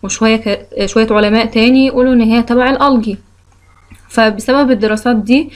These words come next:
وان لقوا في affinity، آه، في، آه، حاجات كده متشابهة في السيانوفايتا شبه البكتيريا، آه، اطلقوا عليها مسمى سيانوبكتيريا.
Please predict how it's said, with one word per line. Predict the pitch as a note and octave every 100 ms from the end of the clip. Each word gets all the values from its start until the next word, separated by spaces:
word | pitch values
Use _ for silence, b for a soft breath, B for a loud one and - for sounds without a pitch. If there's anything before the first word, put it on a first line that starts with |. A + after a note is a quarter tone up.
| B B -
وان | G#3+ G#3 G#3 F#3+ -
لقوا | A3+ A#3
في | A3+ A#3 -
affinity، | G#3+ - A#3+ A#3+ A#3+ C#4 F4+ C4+
آه، | G3 F#3+ F#3
في، | - B3 A#3+ -
آه، | F3+ F3
حاجات | F3 F#3+ A3 -
كده | A3+
متشابهة | A3 G3 G3 A#3 G3+ G3+
في | G3
السيانوفايتا | - G#3+ A3 A3 A3 G3 F#3
شبه | - A#3 A#3
البكتيريا، | A3 G3+ - B3 C4+ C#4 D4 B B B B B -
آه، | G#3 G3+ G3+ -
اطلقوا | G#3 C4 C4 A3+
عليها | G#3 B3 C4
مسمى | C4 A3+ A3 B3 C4 C#4 C#4
سيانوبكتيريا. | - G#3+ A#3 C4 A3+ A3 - F#3+ F3